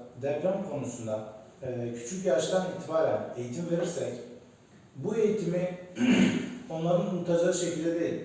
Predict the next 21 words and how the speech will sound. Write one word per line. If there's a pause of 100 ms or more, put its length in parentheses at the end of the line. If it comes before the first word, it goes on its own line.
akılda
kalacağı
şekilde (220)
yaparsak (320)
emin
olun
o
çocuklar
büyüdüğü
vakit (420)
hem
bu
konuda
bilinçlenmiş
olur (380)
hem
de
kendilerinden
sonra (120)
gelen
nesile